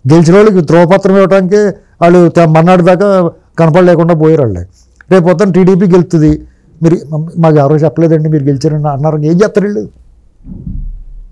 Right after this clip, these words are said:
టీడీపీ గెలిచింది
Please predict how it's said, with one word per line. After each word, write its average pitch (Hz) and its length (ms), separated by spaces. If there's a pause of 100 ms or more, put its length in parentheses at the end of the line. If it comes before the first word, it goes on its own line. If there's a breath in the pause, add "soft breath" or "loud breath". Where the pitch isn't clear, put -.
(1160)
టీడీపీ 196 320
గెలిచింది 180 720